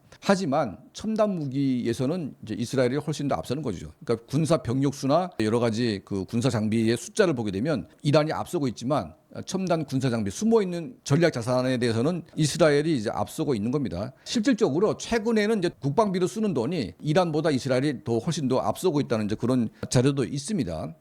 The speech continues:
자, 이란 같은 경우에 이 대공 시스템을 만들기 위해서 엄청난 노력을, 어, 했습니다.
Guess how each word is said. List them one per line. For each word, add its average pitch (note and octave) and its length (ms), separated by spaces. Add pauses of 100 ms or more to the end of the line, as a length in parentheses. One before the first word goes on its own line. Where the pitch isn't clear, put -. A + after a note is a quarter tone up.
자, G#2+ 340
이란 G#3 840
같은 E3 300
경우에 B2 760
이 A#2 100
대공 D3+ 380
시스템을 F#3 460
만들기 B2 460
위해서 G2+ 240
엄청난 D#3 400
노력을, A#2+ 360
어, F#2 440
했습니다. C3 640